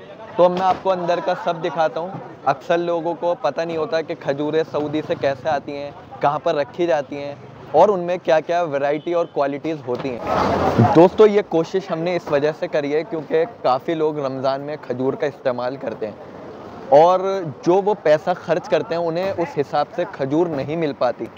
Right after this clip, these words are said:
यानी जिस variety की वो चाहते हैं, जिस quality की वो चाहते हैं, लेकिन उनसे कीमत उतनी ही ली जाती है। और इस कारोबार में कुछ मतलब गैर मुस्लिम लोगों ने अपने कदम जमा लिए और इस कारोबार को काफ़ी गंदा कर दिया।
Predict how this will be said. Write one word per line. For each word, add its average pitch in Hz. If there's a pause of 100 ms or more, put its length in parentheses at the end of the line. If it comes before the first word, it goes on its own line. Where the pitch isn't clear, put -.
(400)
यानी 156
जिस 160
variety 147
की 147
वो 160
चाहते 139
हैं, 147
जिस 147
quality 143
की 147
वो 156
चाहते 127
हैं, 127
लेकिन 180
उनसे 190
कीमत 175
उतनी 175
ही 202
ली 175
जाती 127
है। - (240)
और 196 (120)
इस 190 (140)
कारोबार 175
में 180 (100)
कुछ 185 (280)
मतलब 147
गैर 135
मुस्लिम 160
लोगों 143
ने 151 (120)
अपने 151 (1300)
कदम 170 (120)
जमा 147
लिए 170 (160)
और 208
इस -
कारोबार 151
को 165 (100)
काफ़ी 143
गंदा 135
कर 127
दिया। 110